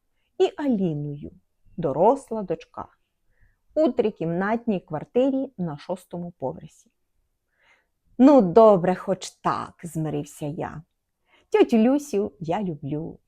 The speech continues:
з нею весело. Вона завжди регоче. Це найкраща подружка Лева, а він навіть сам ходить до неї в гості». «Леве, біжи до Люсі»,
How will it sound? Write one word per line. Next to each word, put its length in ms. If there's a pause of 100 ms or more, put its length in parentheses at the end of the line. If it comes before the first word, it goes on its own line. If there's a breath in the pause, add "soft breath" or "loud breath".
(200)
з 100
нею 440
весело. 840 (580 loud breath)
Вона 300
завжди 720
регоче. 720 (1200)
Це 340
найкраща 1000
подружка 680
Лева, 440 (640)
а 180
він 420 (180)
навіть 400
сам 760 (300)
ходить 580
до 120
неї 340
в 120
гості». 500 (760)
«Леве, 680
біжи 420
до 140
Люсі», 640